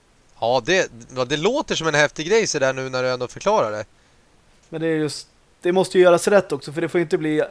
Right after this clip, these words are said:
Speaker 2: har man spelat Uncharted så vet man att det är väldigt mycket komedi och väldigt lättsamt och allting. Jag vill fortfarande ha, <clears throat> jag vill fortfarande ha humorn där.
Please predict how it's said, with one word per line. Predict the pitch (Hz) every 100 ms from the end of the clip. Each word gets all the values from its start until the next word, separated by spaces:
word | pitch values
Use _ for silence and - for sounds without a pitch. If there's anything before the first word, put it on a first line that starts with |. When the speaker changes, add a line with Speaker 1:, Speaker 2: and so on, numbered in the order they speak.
| - _ _ - - _
Speaker 2:
har | 156 185
man | 185
spelat | 202 180 160
Uncharted | 151 170 147 135
så |
vet | 147 139
man | 143
att | 135 - - - _
det | 165
är | 147
väldigt | 151 143 147
mycket | 143 135 123
komedi | 151 143 143 143
och | 135
väldigt | 135 131 -
lättsamt | 139 - 151 139 135
och |
allting. | 131 120 123 120 123 _ - - - _ _ _ _ _ _ _ _
Jag | - 190 175 185
vill | 180
fortfarande | 208 - 214
ha, | 202 180 - _ -
<clears throat> | 226 262
jag | 220
vill | 202
fortfarande | 190 - 190 175
ha | 143
humorn | 269 269 185 151 135
där. | 135 135 156